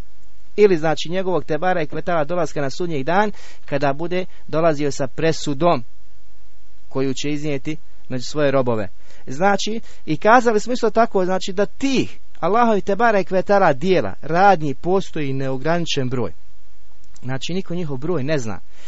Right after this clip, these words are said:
I toliko su osobine, znači, iz onih pravila koje smo ukazivali i govorili, da je poglavlje Allahovi savršeni osobina daleko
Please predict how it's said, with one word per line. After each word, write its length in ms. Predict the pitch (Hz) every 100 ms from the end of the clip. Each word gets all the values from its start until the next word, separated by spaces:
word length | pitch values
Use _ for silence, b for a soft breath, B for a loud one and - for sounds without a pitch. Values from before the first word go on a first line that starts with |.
| B -
I 100 | 151
toliko 480 | 214 233 214 190
su 160 | 185 170
osobine, 480 | 160 165 156 226 175
znači, 320 | 143 151 -
iz 80 | 156
onih 220 | 202 156
pravila 380 | - 190 185 151
koje 180 | 160 147
smo 180 | 151
ukazivali 640 | 151 - 139 156 185 185 147
i 40 |
govorili, 500 | 135 139 208 208 202 B B B
da 140 | - 156
je 120 | 151
poglavlje 640 | - 196 220 208 190 165
Allahovi 500 | 156 180 208 196 170
savršeni 720 | 143 - 214 220 - 185 160
osobina 640 | 147 - 143 139 170 196 165
daleko 640 | 143 139 175 196 190 156